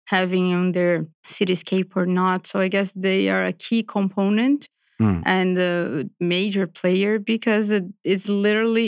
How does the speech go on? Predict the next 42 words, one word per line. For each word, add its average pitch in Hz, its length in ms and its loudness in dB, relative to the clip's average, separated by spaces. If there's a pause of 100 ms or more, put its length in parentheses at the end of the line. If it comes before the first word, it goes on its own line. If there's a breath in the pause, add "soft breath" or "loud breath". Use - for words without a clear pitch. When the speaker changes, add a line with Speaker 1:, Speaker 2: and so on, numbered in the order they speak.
(120)
Speaker 1:
in 214 140 2
their 190 180 0
backyard 185 680 0 (120)
that 165 260 -2 (100)
<laughs> - 80 0
all 196 200 2
this 190 600 0
moving 202 600 2
around 180 480 0
is 170 140 -2
happening. 175 520 -2 (440 loud breath)
But 247 200 2
of 285 160 0
course, 285 240 0
as 240 140 2
I 233 80 2
mentioned 233 400 0
previously, 233 480 0
they 233 400 0
are 220 120 2
very 233 280 2
particular 220 880 0
because 208 500 0
they 220 160 2
are 226 140 0
tied 220 580 -2 (220)
to 226 300 2
the 202 120 -2
procedures 226 720 0
of 220 160 -2
the 220 100 0
public 247 420 0
sector. 185 440 -2
And 202 240 2
that's 247 240 -2
great 269 440 0
because 208 280 -2
we 220 180 2
live 214 300 0
in 202 240 0
democracies 233 960 0
and, 190 400 0